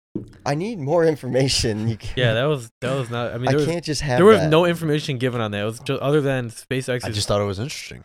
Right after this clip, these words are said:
Speaker 2: I, I
Speaker 1: Yeah,
Speaker 2: agree,
Speaker 1: but
Speaker 2: but
Speaker 1: now I'm, like, curious. See, this is what they do. This is what conspiracy theorists do. They do that, so then it's like,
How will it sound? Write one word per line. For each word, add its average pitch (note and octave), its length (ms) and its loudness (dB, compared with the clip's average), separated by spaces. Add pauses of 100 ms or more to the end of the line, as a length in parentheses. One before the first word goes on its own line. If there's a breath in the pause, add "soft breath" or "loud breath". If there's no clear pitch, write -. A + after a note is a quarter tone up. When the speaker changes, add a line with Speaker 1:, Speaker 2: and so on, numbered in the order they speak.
(160)
Speaker 2:
I, E2 60 -4
I - 20 -2
Speaker 1:
Yeah, A2 100 2
Speaker 2:
agree, C#3 400 -2
Speaker 1:
but C3+ 140 0
Speaker 2:
but B2 80 2
Speaker 1:
now C#3+ 180 2
I'm, D3 140 -2
like, C3+ 160 -2 (100)
curious. D3 600 -6 (240)
See, F3+ 180 -2
this E3 160 -2
is G3 140 -4
what F3+ 140 -8
they C#3+ 100 -6
do. C3 160 -6
This A2 180 -8
is C#3+ 60 -16
what D#3+ 100 -12
conspiracy B2+ 680 -10
theorists G2+ 360 -8
do. F#2 240 -10 (580)
They A#2+ 140 -2
do C#3+ 180 -4
that, C#3 300 -2
so - 140 -12
then A#2 120 -4
it's G#2+ 160 -10
like, F#2+ 220 -8